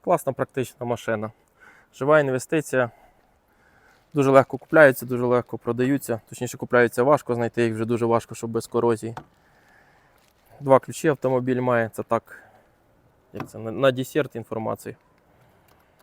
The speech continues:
Так само, якщо зажати, тримати, то відкриється так само всі, якщо у вас вдруг сіла батарейка. Блін, класна тачка,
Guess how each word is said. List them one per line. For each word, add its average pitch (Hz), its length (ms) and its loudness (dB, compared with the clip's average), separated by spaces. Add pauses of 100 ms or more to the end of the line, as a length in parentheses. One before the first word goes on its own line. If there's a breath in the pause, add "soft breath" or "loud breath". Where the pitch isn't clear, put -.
(1400 soft breath)
Так 120 100 -12
само, 143 200 2
якщо 139 180 0
зажати, 135 380 4
тримати, 135 500 0 (180)
то 117 180 -6
відкриється 123 420 -4
так 113 120 -8
само 120 180 0
всі, 113 280 -6 (440)
якщо 113 480 -4
у 113 60 -12
вас - 240 -10 (120)
вдруг 120 200 -6
сіла 110 240 -4
батарейка. 107 480 -4 (1120 soft breath)
Блін, 101 160 -12 (380)
класна 117 300 -2
тачка, 110 360 -8